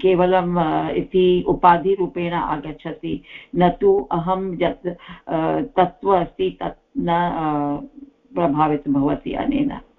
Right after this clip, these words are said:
इति अस्ति। साधु भगिनी।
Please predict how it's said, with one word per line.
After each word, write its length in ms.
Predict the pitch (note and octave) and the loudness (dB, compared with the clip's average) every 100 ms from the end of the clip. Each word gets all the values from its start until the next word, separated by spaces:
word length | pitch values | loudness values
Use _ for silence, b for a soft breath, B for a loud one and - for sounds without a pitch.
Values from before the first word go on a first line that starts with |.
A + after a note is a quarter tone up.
| _ _ _ _ | _ _ _ _
इति 280 | - - F3 | 0 6 6
अस्ति। 400 | - - - - _ _ _ _ _ _ _ _ _ _ _ _ _ _ _ _ _ _ _ _ _ _ _ _ _ _ _ _ _ _ _ _ _ _ _ _ _ b _ _ _ _ _ _ | 6 -6 -20 -20 _ _ _ _ _ _ _ _ _ _ _ _ _ _ _ _ _ _ _ _ _ _ _ _ _ _ _ _ _ _ _ _ _ _ _ _ _ b _ _ _ _ _ _
साधु 240 | - F3 G3 | 0 4 2
भगिनी। 400 | - - - | 0 -6 -8